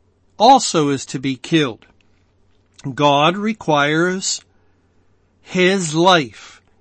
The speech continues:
If someone slays a human being, someone made in the image of God, their life is required in turn. This is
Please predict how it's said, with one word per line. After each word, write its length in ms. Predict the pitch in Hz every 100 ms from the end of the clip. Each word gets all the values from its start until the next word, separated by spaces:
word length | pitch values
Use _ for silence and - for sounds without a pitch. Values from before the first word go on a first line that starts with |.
| -
If 180 | 120 -
someone 720 | - 170 175 175 175 175 170 _ _ _ _ _
slays 1080 | - - - 156 170 180 185 185 180 160 - -
a 140 | 135
human 560 | - 160 170 202 208 170
being, 600 | 156 156 160 175 202 214 _ _ _
someone 580 | - - 151 156 190 180
made 380 | 160 160 160 160
in 160 | 147 135
the 160 | 135
image 300 | 147 165 156
of 180 | 160 -
God, 520 | 143 143 143 143 135 _ _ _ _ _ _ _ _ _
their 320 | 117 151 202 240
life 500 | 196 170 170 165 165
is 220 | 151 131
required 1000 | 139 131 - 165 160 165 165 160 160 - -
in 300 | 147 147 139
turn. 640 | - 226 214 170 117 107 _ _ _ _ _ _ -
This 200 | 143 -
is 480 | 160 156 147 -